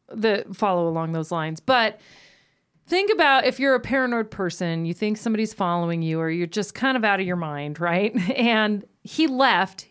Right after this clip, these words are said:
went and got tea bags, came back in the house. In her crazy mind, at that moment, she didn't recognize who he was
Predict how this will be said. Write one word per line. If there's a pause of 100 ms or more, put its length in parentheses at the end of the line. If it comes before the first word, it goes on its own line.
went
and
got
tea
bags, (280)
came
back
in
the
house. (260)
In
her
crazy
mind, (500)
at
that
moment,
she
didn't
recognize
who
he
was